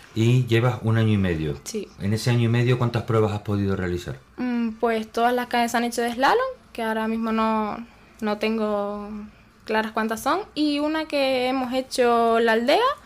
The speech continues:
Speaker 2: el año pasado, y en Fuerteventura también hicimos un slalom.
Speaker 1: ¿Cómo has visto la evolución desde que tú empezaste a copilotar slalom hasta ahora?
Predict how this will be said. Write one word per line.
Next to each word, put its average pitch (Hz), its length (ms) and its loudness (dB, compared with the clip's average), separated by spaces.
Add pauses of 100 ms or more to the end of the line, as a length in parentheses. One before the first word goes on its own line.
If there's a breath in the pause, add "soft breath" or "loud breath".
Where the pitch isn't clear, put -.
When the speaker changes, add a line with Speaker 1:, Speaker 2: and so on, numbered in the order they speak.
(520 loud breath)
Speaker 2:
el 269 80 4
año 247 180 4
pasado, 294 400 2 (260)
y 370 560 0 (840)
en 302 260 0
Fuerteventura 262 540 2
también 269 220 0
hicimos 262 240 -6
un 254 120 -4
slalom. 202 340 -8 (1120 loud breath)
Speaker 1:
¿Cómo 123 260 6
has 120 80 4
visto 127 320 2
la 101 360 2
evolución 95 640 0
desde 87 220 0
que 85 100 0
tú 104 100 -2
empezaste 90 720 -4 (460 loud breath)
a 82 480 -4
copilotar 80 580 -2
slalom 110 440 0 (260 loud breath)
hasta 82 280 -4
ahora? 123 380 4